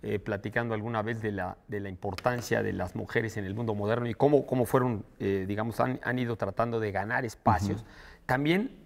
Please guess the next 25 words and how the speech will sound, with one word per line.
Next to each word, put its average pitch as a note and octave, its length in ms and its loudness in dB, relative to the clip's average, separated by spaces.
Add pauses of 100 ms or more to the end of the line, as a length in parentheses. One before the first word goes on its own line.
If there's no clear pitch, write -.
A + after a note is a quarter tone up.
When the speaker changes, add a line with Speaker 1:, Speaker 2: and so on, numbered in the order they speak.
(200)
Speaker 1:
su - 140 -4
problemática B2 560 0
con A2 140 -2
el A#2 160 0
indio, A#2+ 480 0
¿no? A#2 140 -6
Como A2 260 -2
ella D3 100 2
Speaker 2:
Ujú. C3+ 100 2
Speaker 1:
vivió B2 260 0
en B2 120 -2
Chiapas, - 680 -2
¿no? C#3 140 -12 (340)
Speaker 2:
Eso A#2 100 4
Speaker 1:
Eh, C3 40 2
Speaker 2:
está C#3 160 4
en B2+ 60 6
Speaker 1:
esta, G#2+ 120 6
Speaker 2:
Balún B2 180 6
Canán, G2+ 400 0
¿no? F2 60 2
Speaker 1:
este, C#3 340 6
Speaker 2:
Ujú. F#3 80 -2
Speaker 1:
exactamente, B2+ 640 0
este, C#3+ 440 4